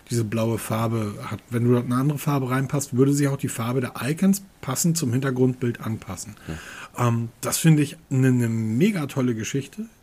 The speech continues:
Speaker 1: Ähm, ich, so etwas kann man mit ganz viel Basteleien auch beim iPhone hinbekommen.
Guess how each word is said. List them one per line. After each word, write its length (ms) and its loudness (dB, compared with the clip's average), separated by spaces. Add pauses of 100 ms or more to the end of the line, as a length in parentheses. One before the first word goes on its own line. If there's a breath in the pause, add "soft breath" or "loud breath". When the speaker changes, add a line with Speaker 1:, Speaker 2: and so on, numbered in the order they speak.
(140)
Speaker 1:
Ähm, 320 0
ich, 240 -12
so 160 0
etwas 320 0
kann 160 -2
man 160 2
mit 100 0
ganz 260 2
viel 140 6
Basteleien 600 0
auch 100 -10
beim 220 -4
iPhone 340 -2
hinbekommen. 640 -2